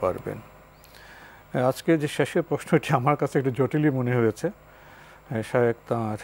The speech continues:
সম্মুখ জবাব দিয়েছেন। প্রতিবেশী ক্ষুধার্ত হলে, তার সাহায্য প্রয়োজন হলে সেখানে অবশ্যই আমরা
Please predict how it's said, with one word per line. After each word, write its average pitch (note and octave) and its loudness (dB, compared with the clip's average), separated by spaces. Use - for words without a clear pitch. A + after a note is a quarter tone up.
সম্মুখ G#2+ -4
জবাব A#2 0
দিয়েছেন। A2 -8
প্রতিবেশী C#3+ 2
ক্ষুধার্ত C#3+ -2
হলে, A2 -4
তার G#2+ -4
সাহায্য B2+ 0
প্রয়োজন A2 -4
হলে G#2 -6
সেখানে A#2 -2
অবশ্যই G#2 -4
আমরা G2 -4